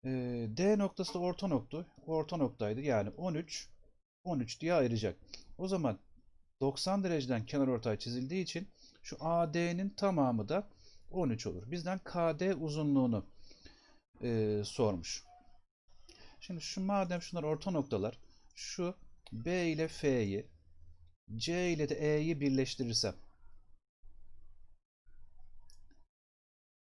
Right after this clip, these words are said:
A D kenar ortaydı. Şu B F ve çizdiğimiz C E de kenar ortay oldu. Yani şurası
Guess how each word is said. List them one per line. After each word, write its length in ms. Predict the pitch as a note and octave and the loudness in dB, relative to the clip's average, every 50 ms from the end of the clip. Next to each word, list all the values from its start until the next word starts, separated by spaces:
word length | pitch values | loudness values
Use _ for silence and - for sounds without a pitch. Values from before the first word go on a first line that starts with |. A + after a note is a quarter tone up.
| _ _ _ _ _ _ _ _ _ _ - | _ _ _ _ _ _ _ _ _ _ -6
A 300 | - D#3 E3+ F3 F3 D#3+ | -2 0 2 2 2 2
D 180 | F#3 F#3+ F#3+ | 2 0 0
kenar 260 | - - F3+ F3 D#3+ C#3 | 0 0 2 4 4 4
ortaydı. 520 | B2 A#2 A2+ - A2 G2 G2 G2 C#3+ E3+ | 4 4 2 0 0 0 0 0 -2 -4
Şu 280 | - - D#3+ C3+ A#2 C3 | -4 -4 -4 -2 0 2
B 220 | D3+ D#3+ D#3+ D#3+ | 4 4 4 2
F 300 | D#3 - F#3 F3+ F3 D#3 | 2 0 0 0 2 2
ve 140 | D3 C3 A2+ | 2 0 0
çizdiğimiz 540 | - - E3 D#3 C#3 C#3 C3 A#2 A2+ G#2 G#2 | 0 -2 -2 0 2 2 2 2 2 0 0
C 140 | A2+ D#3+ | 0 2
E 220 | E3+ D#3+ D3 C3 G#2+ | 2 4 4 4 4
de 120 | G#2 F#2+ | 2 0
kenar 260 | - - C#3 D3 D#3+ | 0 -2 -2 0 0
ortay 280 | E3+ E3+ D#3 - F3+ F3 | -2 -2 -2 -2 -2 0
oldu. 300 | E3+ E3+ E3 E3+ F3+ F3+ - - - - - - - - | 0 -2 -2 -2 -4 -6 -6 -14 -16 -16 -18 -16 -10 -4
Yani 280 | D#3 C#3+ B2 A#2 A2 - | -2 0 0 0 -2 -4
şurası 680 | - - - G#3 G#3 F3 - - - - - - | -4 -2 2 4 8 12 12 12 12 12 12 12